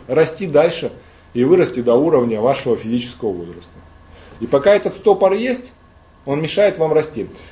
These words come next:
Это как такая клетка. Вот, э, надели такой колпак или там потолок. Вот, надели этот потолок, поставили перед растением, и растение уперлось в этот потолок, и вот растет она как-то в стороны,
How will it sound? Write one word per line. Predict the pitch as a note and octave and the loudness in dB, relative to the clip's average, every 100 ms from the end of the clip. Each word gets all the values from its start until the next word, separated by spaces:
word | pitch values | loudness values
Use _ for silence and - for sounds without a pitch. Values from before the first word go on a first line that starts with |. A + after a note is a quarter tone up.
| - | -2
Это | D#3 F3+ G3+ | 2 2 2
как | F#3+ G3 F#3+ F#3+ - | 2 4 2 2 -4
такая | F#3 F#3+ - | -2 0 0
клетка. | F3+ F#3 - - F#2+ | 2 0 0 -4 -8
Вот, | A2+ - - _ _ _ A#2 | -8 -10 -18 _ _ _ -12
э, | A#2 A2+ A2+ A2+ B2 | -6 -4 -2 -4 -4
надели | C3 D3+ D#3 B3 A3+ | -2 -2 -2 -2 0
такой | G#3+ G3+ - | 2 2 2
колпак | G3 F#3+ F#3+ G3+ F#3+ E3+ - _ _ _ _ _ - | 4 2 0 0 0 -2 -10 _ _ _ _ _ -8
или | C3+ C#3+ | -6 -2
там | D3+ | -2
потолок. | C3+ E3 F3+ E3 B2 - | 0 2 2 2 -2 -4
Вот, | A2+ G#2 | -14 -12
надели | B2+ D#3 A#3 | -10 -4 -2
этот | F3 E3+ | -2 -4
потолок, | E3 F3+ F3 - | -4 -2 -2 -2
поставили | D3+ - A3+ G#3+ F#3 | -6 -4 -2 0 0
перед | F#3 E3+ D#3+ | 0 0 2
растением, | E3 E3 F3 C#3+ C#3 | 2 2 -4 -2 0
и | |
растение | D#3 D#3+ A3+ G#3+ | 0 0 -2 -2
уперлось | G#3 C4 A#3+ - | 0 4 4 4
в | D3 | -2
этот | C#3 A#2+ | -4 -2
потолок, | C3+ C3+ B2 - | -2 2 2 2
и | |
вот | G#3+ G#3+ | -2 0
растет | A3 G#3+ A#3+ | -2 -2 -2
она | G3 | -2
как-то | C#3+ F3+ | -2 0
в | - | -2
стороны, | - A3 F3 B2+ G#2+ | 0 2 4 4 0